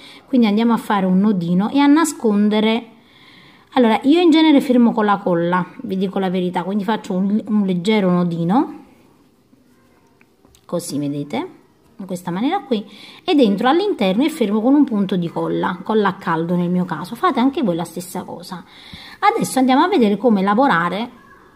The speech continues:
all'interno di questa trama, quindi delle nostre catenelle. Quindi una volta che abbiamo terminato, il risultato sarà questo sul davanti,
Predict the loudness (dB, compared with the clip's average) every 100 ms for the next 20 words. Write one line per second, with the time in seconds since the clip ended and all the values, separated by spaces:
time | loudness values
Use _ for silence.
0 | _ _ -6 -2 2 0 0 -2 -2 -6
1 | -8 _ _ _ _ _ _ _ -20 -20
2 | -20 _ -4 -4 -2 -6 -6 -10 -12 -12
3 | -8 -6 -6 -6 -6 -6 -2 -2 -2 -4
4 | -10 -8 -6 -6 -6 -8 -8 -10 -16 _
5 | _ _ _ _ _ _ _ _ _ _
6 | _ _ _ _ _ _ -4 0 2 0
7 | -4 -12 -6 -2 0 2 0 0 0 0
8 | -2 -2 -2 -2 -2 -2 0 0 -2 -4
9 | -4 -2 -2 -4 -4 -6 -6 -8 -8 -8
10 | -8 -6 -6 -8 -8 -6 -6 -4 -6 -10
11 | -8 -8 -8